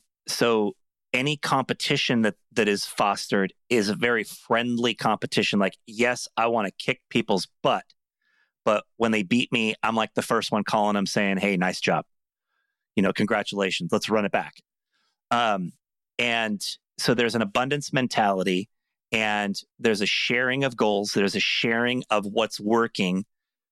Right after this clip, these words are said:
right? So that a-, anybody that's doing well, we always try to make sure our hot hand shares what they're doing and, right, that gets traded around. And one week it might be one person, you know, teaching others. And the next week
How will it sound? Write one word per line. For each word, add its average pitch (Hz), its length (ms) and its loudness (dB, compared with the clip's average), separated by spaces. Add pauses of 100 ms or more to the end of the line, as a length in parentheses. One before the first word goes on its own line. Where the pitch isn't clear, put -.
(120)
right? 101 240 0
So 113 220 2
that 104 280 0 (140)
a-, 120 160 -2
anybody 123 400 0
that's 110 180 -2
doing 110 280 2
well, 104 440 2
we 110 120 2
always 110 260 0
try 110 180 0
to 101 160 -2
make 107 160 0
sure 104 180 0
our 98 120 2
hot 107 320 -2 (100)
hand 104 360 0
shares 104 720 -2
what 104 180 0
they're 107 100 2
doing 104 560 2
and, 90 160 0 (480)
right, 101 240 0
that 107 180 -2
gets - 200 -6
traded 107 380 0
around. 101 600 2
And 95 200 0
one 110 200 0
week 107 240 -2
it 95 180 -8
might 98 180 0
be 107 80 2
one 101 220 2
person, 107 480 0 (480)
you 107 100 2
know, 95 280 0 (220)
teaching 113 340 0
others. 107 380 0
And 98 100 2
the 107 60 2
next 117 260 -2
week 110 160 -2